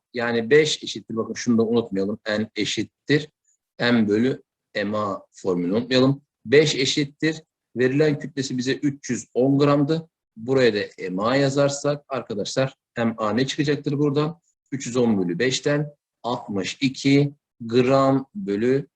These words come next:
mol çıkar diyoruz. Etilen glikolün mol ağırlığı, yani cevabımız Denizli olur diyoruz.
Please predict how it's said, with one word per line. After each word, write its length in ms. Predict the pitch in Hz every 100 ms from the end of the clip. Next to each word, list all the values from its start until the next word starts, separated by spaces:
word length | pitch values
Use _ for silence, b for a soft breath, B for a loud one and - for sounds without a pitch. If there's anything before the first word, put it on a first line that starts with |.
| _
mol 440 | 95 90 95 120 123
çıkar 420 | - - 135 135
diyoruz. 460 | 139 139 139 143 - _ _ _ -
Etilen 380 | 104 101 92 92
glikolün 380 | 117 107 95 82
mol 240 | 90 117
ağırlığı, 340 | 127 127 131
yani 320 | 135 123 104 90
cevabımız 680 | 120 117 95 110 156 - _ _ _ -
Denizli 480 | 110 104 92 76
olur 200 | 78 76 -
diyoruz. 380 | - - - -